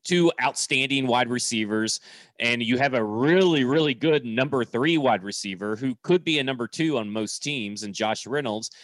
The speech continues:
And you have the best, one of the best running backs in the N F L, and a really, really good offensive line. Like,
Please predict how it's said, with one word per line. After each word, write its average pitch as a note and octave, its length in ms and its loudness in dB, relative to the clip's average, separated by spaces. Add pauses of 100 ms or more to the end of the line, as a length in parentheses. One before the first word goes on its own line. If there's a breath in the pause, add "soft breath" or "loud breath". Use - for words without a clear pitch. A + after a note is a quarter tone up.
(400 loud breath)
And E3+ 340 -2 (240)
you F3 140 0
have F#3 260 2 (160)
the F#3 80 -4
best, F#3+ 320 2 (200)
one F3+ 160 -2
of F#3 80 -4
the F#3 60 0
best F#3+ 200 2
running F#3+ 180 -2
backs F#3 260 -4
in F#3 80 -4
the F3+ 80 0
N F3+ 100 0
F F3 160 0
L, F#3 460 4 (240)
and G3 340 0
a A3 220 0
really, G#3 540 0
really C4+ 280 -2
good A#3+ 200 0
offensive G#3 580 -4
line. F#3 400 -4
Like, C3+ 320 0